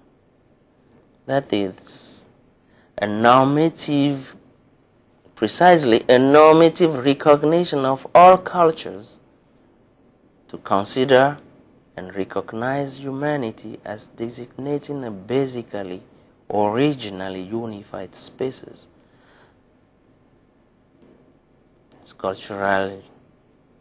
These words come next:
pluralism an obstacle to, uh, the unity of humanity? And our reply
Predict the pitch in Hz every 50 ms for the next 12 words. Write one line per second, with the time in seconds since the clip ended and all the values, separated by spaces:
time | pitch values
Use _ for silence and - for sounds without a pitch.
0 | _ _ _ _ _ _ _ _ - 120 110 107 107 95 95 87 90 90 87 -
1 | 92 82 85 82 80 82 - _ _ _ - - 92 87 90 98 101 - - -
2 | 98 92 - - 92 85 82 80 76 - _ _ _ _ _ _ _ - - -
3 | 90 80 76 78 80 - _ _ _ _ _ _ _ _ - 85 80 78 71 -
4 | - _ _ _ _ _ _ _ _ _ _ _ _ _ _ _ _ _ _ _
5 | _ _ _ _ _ _ _ _ _ _ _ _ _ _ _ _ _ _ _ _
6 | _ _ _ _ _ _ - 98 95 101 117 131 135 123 110 104 - 107 104 101
7 | 95 95 - - - - 110 110 113 123 135 139 135 117 98 90 90 90 - -
8 | - 90 90 107 _ _ _ _ _ _ _ _ _ _ _ _ _ _ _ _
9 | _ _ _ _ _ _ _ _ _ - - - - - _ _ _ _ _ _
10 | _ _ _ _ _ _ - - 127 135 135 135 131 123 123 - - - _ -
11 | - 147 165 175 143 127 123 117 117 113 - - - 196 196 190 170 147 143 135
12 | 139 143